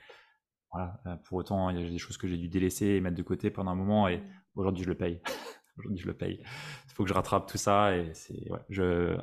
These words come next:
Speaker 1: à refaire, bah, c'est cent pour cent pareil. Maintenant, tout ce que je fais, je le
Speaker 2: Mm.
Speaker 1: fais vraiment proprement,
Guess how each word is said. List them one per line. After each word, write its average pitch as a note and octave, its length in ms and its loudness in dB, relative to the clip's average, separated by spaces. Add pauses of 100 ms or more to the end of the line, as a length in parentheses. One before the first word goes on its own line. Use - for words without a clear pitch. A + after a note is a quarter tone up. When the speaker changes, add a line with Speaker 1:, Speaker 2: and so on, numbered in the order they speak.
Speaker 1:
à F#2 100 0
refaire, F#2+ 440 4
bah, F2 120 2
c'est - 100 -8
cent F#2+ 140 -4
pour F2 140 -6
cent F2 100 -2
pareil. F2 220 0
Maintenant, F2 140 -4
tout - 120 -12
ce - 60 -10
que - 100 0
je - 80 -2
fais, F#2+ 240 2 (440)
je A#3 60 -4
le - 60 0
Speaker 2:
Mm. - 40 -2
Speaker 1:
fais - 120 0
vraiment F#2 360 4
proprement, F2 680 -2